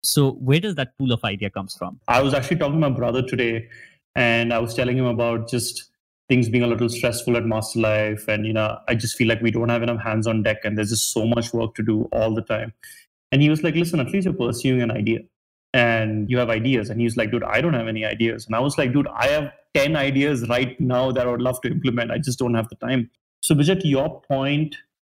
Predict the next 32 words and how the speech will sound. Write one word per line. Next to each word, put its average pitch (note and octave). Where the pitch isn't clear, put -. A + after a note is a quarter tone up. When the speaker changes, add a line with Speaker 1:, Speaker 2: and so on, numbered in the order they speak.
Speaker 2:
I D3
think F#3+
for F3+
people E3+
who D#3
don't C3
have A#2+
ideas, A2+
I C3
think B2+
a C3
good B2+
way C3+
to B2+
think A#2
about A#2+
it A#2+
is A#2+
start C3+
assessing B2+
your A#2+
day A#2
and B2
see D3
the C#3
kind B2
of A#2+
information A#2+
that A#2
you're B2
gravitating A#2
towards A2